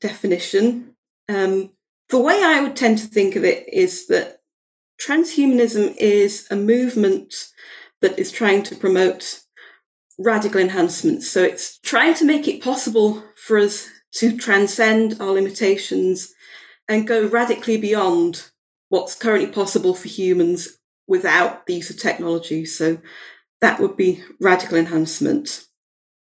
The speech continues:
But there are also more moderate enhancements where we might just improve something without being quite so radical. So I think there are people who are in favour of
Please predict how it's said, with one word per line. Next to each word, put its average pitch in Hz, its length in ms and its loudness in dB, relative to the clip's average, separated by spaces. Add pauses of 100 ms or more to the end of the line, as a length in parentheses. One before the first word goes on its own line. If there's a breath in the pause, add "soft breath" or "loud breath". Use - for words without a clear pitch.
(140)
But - 440 0
there 247 160 0
are 240 100 0
also 220 640 0
more 208 360 0
moderate 208 480 0
enhancements 196 1120 -4 (760)
where 175 560 0
we 196 140 0
might 185 280 0
just - 200 -6
improve 190 400 0
something 175 600 0 (500 loud breath)
without 226 500 0
being 208 200 2
quite 214 300 -4
so 214 220 0
radical. 196 680 0 (220)
So 202 440 0 (1120 loud breath)
I 240 100 -2
think 330 220 2
there 240 120 4
are 233 200 2
people 220 320 0
who 214 160 2
are - 40 0
in 202 160 -2
favour 202 520 0
of 196 260 -4